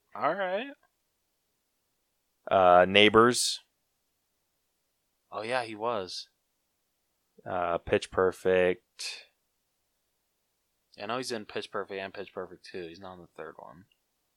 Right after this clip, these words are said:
Speaker 2: Uh, Mama's Boy.
Speaker 1: I've never seen that.
Speaker 2: I haven't either,
Speaker 1: I
Speaker 2: but I hear
Speaker 1: wanted
Speaker 2: it's
Speaker 1: to.
Speaker 2: funny.
Speaker 1: Yeah, I've heard that as well.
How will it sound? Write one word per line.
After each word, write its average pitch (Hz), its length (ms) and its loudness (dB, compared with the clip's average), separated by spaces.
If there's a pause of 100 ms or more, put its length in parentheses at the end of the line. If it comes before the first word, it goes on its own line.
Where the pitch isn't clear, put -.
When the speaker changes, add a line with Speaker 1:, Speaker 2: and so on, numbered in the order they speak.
(320)
Speaker 2:
Uh, 87 300 2
Mama's 98 400 6
Boy. 104 420 4 (1000)
Speaker 1:
I've 101 160 -18
never 101 240 -16
seen 98 240 -14
that. 82 180 -20 (640)
Speaker 2:
I - 60 -8
haven't 101 280 -8
either, - 280 -14
Speaker 1:
I - 20 -14
Speaker 2:
but - 60 -4
I 117 60 -4
hear 135 80 -8
Speaker 1:
wanted 123 200 -2
Speaker 2:
it's 90 120 -12
Speaker 1:
to. - 80 -10
Speaker 2:
funny. 73 320 -12
Speaker 1:
Yeah, 95 260 -6
I've 95 100 -16
heard 95 160 -18
that 80 140 -12
as - 120 -18
well. 82 320 -16